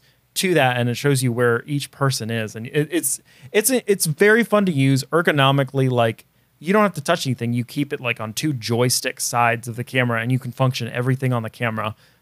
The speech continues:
Um, very easy for, I would say, it would make sense for those to be used in a, um, uh, shall I say, a,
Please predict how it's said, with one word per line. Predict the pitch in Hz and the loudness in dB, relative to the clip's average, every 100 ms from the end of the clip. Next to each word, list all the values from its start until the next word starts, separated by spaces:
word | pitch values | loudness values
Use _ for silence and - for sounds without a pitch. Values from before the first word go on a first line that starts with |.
| _ | _
Um, | 123 120 120 113 - _ _ _ _ | 2 2 2 -2 -10 _ _ _ _
very | 175 202 220 | 2 4 2
easy | 170 180 170 180 | 0 0 0 0
for, | 170 151 143 | -2 2 4
I | 135 | 4
would | 135 | 2
say, | 127 - 127 127 123 120 120 - _ _ - | 0 2 2 4 4 2 -2 -10 _ _ -2
it | 262 | 2
would | 311 | 2
make | 233 180 | 2 2
sense | - 170 165 135 - - | 2 2 2 0 -4 -6
for | - 147 | -4 0
those | 143 143 | 2 0
to | - | -2
be | 135 | -4
used | 131 113 127 123 120 - | -4 -2 -4 -4 -6 -8
in | 143 131 135 | -4 -4 -4
a, | 139 127 123 117 | -2 0 -2 -2
um, | 113 113 110 104 101 110 _ _ | -2 -2 -4 -8 -14 -18 _ _
uh, | 131 117 113 113 110 113 123 107 58 57 - - - - - - - 135 | -6 -2 0 0 -2 -6 -10 -12 -14 -14 -16 -18 -20 -20 -20 -20 -18 -14
shall | - 127 | -4 -2
I | 117 | -2
say, | - 127 120 117 123 | -4 -4 -2 -4 -4
a, | 123 120 117 110 107 | -2 0 -2 -4 -8